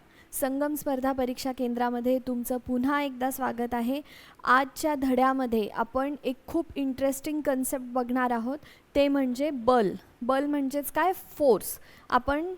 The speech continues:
मागच्या लेक्चरमध्ये बघितलं होतं की गती काय असते,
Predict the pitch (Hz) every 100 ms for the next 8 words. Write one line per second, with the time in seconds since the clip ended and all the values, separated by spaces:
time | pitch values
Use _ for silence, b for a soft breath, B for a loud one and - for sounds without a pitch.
0 | - 269 262 - - 320 294 - 302 294
1 | 294 285 269 285 285 277 262 262 349 -
2 | 339 247 240 254 339 359 320 247 214 196
3 | - -